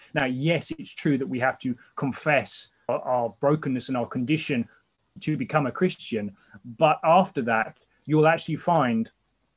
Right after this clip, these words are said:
some of these things that you were worried about giving up before you knew the power of God in your life fade into the background,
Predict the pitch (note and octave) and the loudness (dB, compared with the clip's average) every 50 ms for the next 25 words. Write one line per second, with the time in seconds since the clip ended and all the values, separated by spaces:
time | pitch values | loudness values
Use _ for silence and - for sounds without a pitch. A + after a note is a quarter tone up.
0 | _ _ _ _ - - D3+ D3 D3+ D3 C#3 D3+ C#3 - - E3 D3+ C#3+ C3 B2+ | _ _ _ _ -4 0 2 2 2 2 2 0 -2 -2 -2 0 0 0 -2 -2
1 | D3 D3 D3 C#3+ C#3 C3+ C3+ C3 C3+ D3 D3 C#3 C3 B2+ C#3 C#3 C3+ B2+ - C#3+ | -4 -4 -4 -2 -2 -2 -2 0 0 0 0 0 0 2 0 0 0 -2 -4 -4
2 | C3+ C3 C3+ C3+ C3 - - _ _ _ - - - - - F3 E3 D#3+ C#3+ C3+ | -2 0 0 0 0 0 -4 _ _ _ -12 -12 -6 -2 0 2 2 2 2 0
3 | C3+ C#3+ D#3+ F3+ F3+ C#3+ - - C3+ B2 A#2 A#2 A2+ G2+ - B2+ A#2+ A#2 A2+ A2+ | 2 2 2 2 2 0 -2 0 0 0 0 -2 -4 -4 -6 -4 -4 -2 -2 -4
4 | A2+ A2 A2 A2 G#2+ G#2 - _ _ _ _ _ _ _ _ _ _ _ _ _ | -4 -2 -2 -2 -2 -2 -6 _ _ _ _ _ _ _ _ _ _ _ _ _
5 | - C#3+ C3 B2 A#2+ A#2+ A#2 - - A#2+ G2 A#2 A2+ G#2+ - A2+ G#2 G2+ G2+ G2+ | -2 0 0 0 0 -2 -2 -4 -6 -4 -2 -2 -2 -2 -4 -8 -10 -10 -12 -14